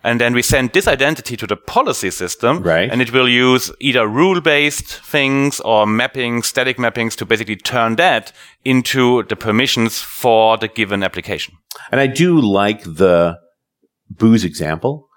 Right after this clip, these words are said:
Speaker 2: This,
Speaker 1: Mm-hmm.
Speaker 2: "Here is my birthday."
Speaker 1: That's all I can remember.
Speaker 2: Yeah.
Speaker 1: <laughs>
Speaker 2: He-, "Here is what I want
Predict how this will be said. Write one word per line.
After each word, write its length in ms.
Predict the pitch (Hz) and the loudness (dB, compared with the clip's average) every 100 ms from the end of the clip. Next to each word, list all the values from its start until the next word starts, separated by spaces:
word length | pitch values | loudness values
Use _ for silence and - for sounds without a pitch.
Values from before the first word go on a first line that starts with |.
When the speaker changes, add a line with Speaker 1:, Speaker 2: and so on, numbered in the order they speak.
| _ - | _ -2
Speaker 2:
This, 360 | - 135 - | 2 2 0
Speaker 1:
Mm-hmm. 220 | 135 - - | -8 -4 2
Speaker 2:
"Here 260 | 170 185 | 6 6
is 160 | 180 131 | 6 4
my 220 | 123 110 | 2 2
birthday." 600 | - 131 139 - 71 80 | 4 2 2 -2 0 2
Speaker 1:
That's 220 | 113 - | 2 0
all 180 | 117 120 | 2 2
I 100 | 110 | 2
can 160 | 113 104 | 0 -2
remember. 440 | 98 95 95 92 | 0 0 0 2
Speaker 2:
Yeah. 320 | 147 127 104 | 4 4 2
Speaker 1:
<laughs> 720 | - 180 180 196 208 196 202 | 2 4 4 4 4 4 2
Speaker 2:
He-, 80 | 185 247 | 4 4
"Here 140 | 254 | 6
is 160 | 214 151 | 4 4
what 120 | 175 | 4
I 220 | 160 143 | 4 4
want 300 | 147 185 - | 4 4 0